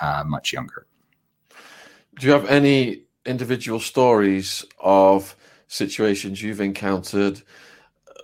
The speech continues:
Speaker 2: whereby you could describe the methods used to keep that person in captivity or manipulate them, how they kept the parents,
Speaker 1: Mm-hmm.
Speaker 2: uh, at bay, that, that kind of thing?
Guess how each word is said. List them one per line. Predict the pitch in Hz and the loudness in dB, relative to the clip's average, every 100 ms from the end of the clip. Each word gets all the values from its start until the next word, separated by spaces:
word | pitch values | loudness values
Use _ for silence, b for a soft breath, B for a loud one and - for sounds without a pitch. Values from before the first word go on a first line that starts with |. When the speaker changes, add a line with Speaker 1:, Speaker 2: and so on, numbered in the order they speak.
| - | -20
Speaker 2:
whereby | - 110 98 98 101 | -2 2 4 4 4
you | 95 | 2
could | 95 101 | 0 -8
describe | - - - 95 98 95 95 b b _ _ | -10 -6 0 4 6 4 0 b b _ _
the | 107 | -4
methods | 104 107 - 98 98 | -2 -2 -2 -8 -6
used | 107 104 101 98 95 - - | -6 -2 0 0 -4 -14 -18
to | - - 101 95 95 95 95 - _ | -12 -2 2 2 2 2 0 -8 _
keep | - 123 | -8 -2
that | 113 101 | 0 2
person | 120 104 - | 0 -2 -2
in | 98 | -6
captivity | - 104 - 110 104 98 110 107 | -4 -6 -6 -6 -6 -4 -2 2
or | 90 95 | 4 4
manipulate | 98 101 98 101 98 | 4 0 2 2 4
them, | 101 98 | 2 2
how | 107 | 4
they | 104 98 | 4 2
kept | 110 - | 2 -2
the | 101 | -4
parents, | - 107 104 101 98 - B B B B | 0 2 4 2 -4 -10 B B B B
Speaker 1:
Mm-hmm. | 107 95 | -2 4
Speaker 2:
uh, | 104 92 107 | 4 4 2
at | 92 | 0
bay, | 113 107 104 | 2 4 4
that, | 101 104 | 4 2
that | 110 104 | 0 -2
kind | 110 98 | -2 -6
of | 95 | -4
thing? | 95 87 87 | -6 -6 -8